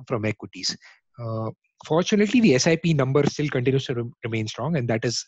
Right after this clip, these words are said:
uh, not, uh, moved despite the correction. But if you see the net flows number, month on month, it is halved. So, uh, in the month of March, we were close to twelve thousand crore net inflows into equities. In April, that is,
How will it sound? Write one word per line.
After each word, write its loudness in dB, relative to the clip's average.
uh, -6
not, -2
uh, -6
moved -2
despite 0
the 4
correction. -2
But 0
if 0
you 4
see 2
the 4
net 2
flows 6
number, 0
month -2
on 2
month, 2
it 2
is 4
halved. 0
So, -2
uh, -4
in -4
the 2
month 2
of 2
March, 2
we 0
were 4
close 0
to 0
twelve 2
thousand 0
crore -2
net 0
inflows -2
into -6
equities. -8
In -4
April, 6
that 4
is, 2